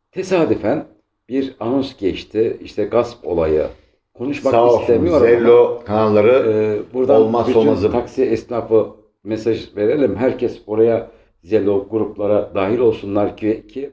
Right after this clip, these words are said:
Speaker 1: fiyatına da çok faydalı oluyor. E,
Speaker 2: Evet.
Speaker 1: e, herhangi bir anons geçildiğinde bu gasp olaylarını önlemek için taksiler kendi aralarında hemen ağ oluşturup, e,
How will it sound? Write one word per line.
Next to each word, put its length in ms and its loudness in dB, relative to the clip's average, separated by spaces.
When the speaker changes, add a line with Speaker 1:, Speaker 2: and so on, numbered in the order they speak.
Speaker 1:
fiyatına 380 -10
da 140 0
çok 220 -4
faydalı 360 0
oluyor. 400 2
E, 120 -8
Speaker 2:
Evet. 440 2
Speaker 1:
e, 40 -10
herhangi 380 0
bir 220 2
anons 340 -6
geçildiğinde 880 -2
bu 100 -12
gasp 300 -4
olaylarını 460 2
önlemek 500 -2
için 260 -6
taksiler 480 -2
kendi 240 0
aralarında 560 2
hemen 340 0
ağ 160 2
oluşturup, 640 0
e, 60 -4